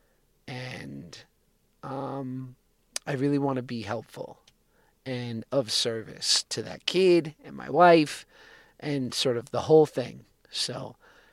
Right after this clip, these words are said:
it's very exciting. It's, it's very wonderful. I'll keep you guys, I'll keep giving you the play-by-play 'cause, you know, well, what else? You know? Well, I got nothing else to say. I mean, could I talk about Kanye? Sure.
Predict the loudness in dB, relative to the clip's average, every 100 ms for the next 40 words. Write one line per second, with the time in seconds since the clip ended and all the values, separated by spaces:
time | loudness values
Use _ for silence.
0 | _ 2 6 8 6 2 0 -2 -12 -20
1 | _ _ -16 -8 -8 -4 -4 0 2 2
2 | 6 8 8 4 -2 -12 -16 -16 _ _
3 | _ 4 6 6 6 6 8 8 8 4
4 | 2 0 0 0 2 4 4 4 2 2
5 | -2 -6 -8 -12 -4 -2 -2 -6 -8 -20
6 | -16 -2 0 0 -8 0 4 6 6 6
7 | 8 8 6 -6 _ _ -2 2 2 0
8 | _ _ _ _ _ _ 0 4 6 6
9 | 6 6 4 2 -4 -6 -6 -6 -6 -8
10 | -12 _ -20 -20 _ -6 -2 4 4 6
11 | 4 6 4 6 2 4 2 2 -2 -8